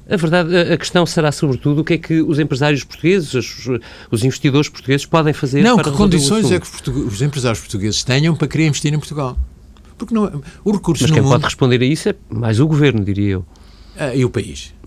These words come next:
Speaker 2: Se o país estiver convencido de uma coisa, consegue. Repare,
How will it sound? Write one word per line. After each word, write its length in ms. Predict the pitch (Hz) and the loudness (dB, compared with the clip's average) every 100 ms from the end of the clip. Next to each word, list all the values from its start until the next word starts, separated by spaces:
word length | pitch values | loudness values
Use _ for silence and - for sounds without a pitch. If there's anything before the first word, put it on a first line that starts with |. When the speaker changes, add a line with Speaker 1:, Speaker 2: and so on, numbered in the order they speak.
| - - - - | -20 -20 -20 -20
Speaker 2:
Se 160 | - - | -10 -6
o 40 | |
país 220 | - 139 175 | 0 0 0
estiver 280 | 160 139 | 0 -2
convencido 440 | 151 131 113 - 98 | 0 -2 -2 -4 -4
de 60 | |
uma 120 | 92 90 | -4 -4
coisa, 200 | 113 104 | -6 -6
consegue. 500 | 107 - 76 67 73 - _ | -6 -6 -8 -14 -18 -20 _
Repare, 340 | - - 95 | -8 -4 -2